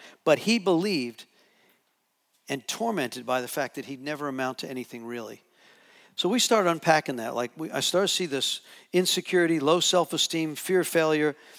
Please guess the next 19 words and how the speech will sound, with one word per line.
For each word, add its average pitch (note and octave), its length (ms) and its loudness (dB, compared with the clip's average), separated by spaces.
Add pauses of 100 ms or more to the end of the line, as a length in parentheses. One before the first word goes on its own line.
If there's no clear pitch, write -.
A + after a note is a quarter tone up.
(320)
and, C#3+ 240 0
uh, C3+ 220 4 (140)
just E3+ 220 -2 (180)
unpacking F3+ 540 2
that, C3 180 0
digging E3 220 0
the D#3+ 100 -2
roots D#3+ 260 -2
of D3+ 60 -6
that C3+ 200 2
strong D3 280 -2
man C3+ 180 0
up. C3+ 220 0 (580)
And D3 80 -2
he C3+ 60 0
finally E3 260 0
said, C#3 260 -2
I C#3 60 -6
said, D3+ 260 -4